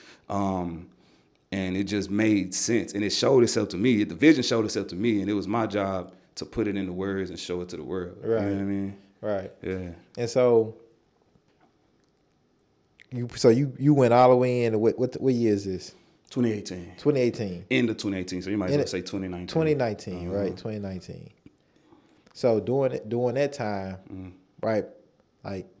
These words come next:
Speaker 2: your, your father had passed away,
Speaker 1: Mm-hmm.
Speaker 2: your brother had passed away.
Speaker 1: Not yet.
Speaker 2: Not yet. Your
Speaker 1: Not
Speaker 2: brother
Speaker 1: yet.
Speaker 2: had passed
Speaker 1: He
Speaker 2: away.
Speaker 1: passed July of twenty nineteen.
Speaker 2: Twenty nineteen. So,
Speaker 1: Yeah.
Speaker 2: so the, a year, so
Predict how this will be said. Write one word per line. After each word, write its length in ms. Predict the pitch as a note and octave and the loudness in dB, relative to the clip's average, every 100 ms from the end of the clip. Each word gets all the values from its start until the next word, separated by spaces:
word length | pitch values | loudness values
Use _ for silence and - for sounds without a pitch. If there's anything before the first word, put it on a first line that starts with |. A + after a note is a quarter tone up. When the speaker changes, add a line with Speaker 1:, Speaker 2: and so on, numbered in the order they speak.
| - | -12
Speaker 2:
your, 140 | G2 F2 | -10 -8
your 200 | F#2 F2+ | -10 -8
father 400 | A2+ A#2 A2 A2 | -4 -2 -2 -2
had 200 | G#2+ G2 | -4 -4
passed 360 | G#2+ G#2 G2+ | -4 -4 -4
away, 220 | G#2 G#2 | -6 -4
Speaker 1:
Mm-hmm. 380 | G2+ G2 G#2+ A2+ - | -2 -2 -4 -6 -10
Speaker 2:
your 100 | F#2+ | -16
brother 360 | E2+ G2 G#2+ G2 | -10 -8 -8 -8
had 220 | F#2+ F#2 | -12 -12
passed 380 | - F#2+ F2 - | -12 -12 -12 -10
away. 80 | F#2+ | -8
Speaker 1:
Not 240 | F#2+ F2+ | -6 -8
yet. 220 | F#2 F2+ | -12 -6
Speaker 2:
Not 160 | B2+ A#2 | 0 2
yet. 280 | B2+ A2+ - | 2 0 -2
Your 100 | G#2+ | -4
Speaker 1:
Not 40 | |
Speaker 2:
brother 160 | A2+ A2 | -2 -2
Speaker 1:
yet. 60 | |
Speaker 2:
had 100 | G#2+ | -2
passed 220 | G#2 F#2+ G2 | -4 -6 -4
Speaker 1:
He 60 | |
Speaker 2:
away. 80 | G#2 | -2
Speaker 1:
passed 280 | G#2 G2+ F#2 F2+ - | 0 0 -2 -8 -16
July 360 | - A2+ G2+ G2 | -6 -2 0 0
of 160 | F2 F2 | -2 -6
twenty 440 | G2+ F#2 E2+ E2+ - _ _ _ _ _ _ | -4 -4 -4 -8 -14 _ _ _ _ _ _
nineteen. 520 | G2 G2 F2 E2+ C2+ | -6 -4 -6 -10 -10
Speaker 2:
Twenty 180 | - C3 | -4 -2
nineteen. 280 | A#2 G2 - | -2 -6 -6
So, 180 | C#3 A#2 | 0 2
Speaker 1:
Yeah. 220 | F#2+ E2+ | 2 -2
Speaker 2:
so 140 | - A#2 | -2 -2
the, 260 | G2+ G2 - | -2 -10 -10
a 80 | G#2 | -8
year, 460 | G#2 B2 A#2 F#2+ G2 - - | -4 -2 -2 -4 -10 -18 -6
so 360 | C#3 A#2+ G#2+ | -2 0 -2